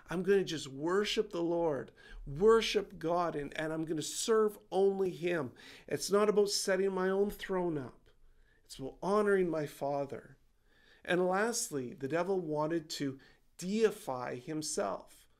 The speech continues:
He says, "I'll make myself like the Most High God. I'm gonna make myself like God."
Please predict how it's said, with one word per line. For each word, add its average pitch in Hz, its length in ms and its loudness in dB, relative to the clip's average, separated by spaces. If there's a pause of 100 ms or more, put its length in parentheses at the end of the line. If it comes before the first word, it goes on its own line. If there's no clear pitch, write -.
(280)
He 175 100 -8
says, 147 260 -4
"I'll 208 260 4
make 208 320 4
myself 180 680 -2
like 151 300 -4
the 151 80 -8
Most 135 400 -8
High 123 260 -10
God. 123 480 -12 (800)
I'm 190 200 2
gonna 190 200 4
make 180 300 0
myself 170 800 -2
like 131 280 -6
God." 117 460 -12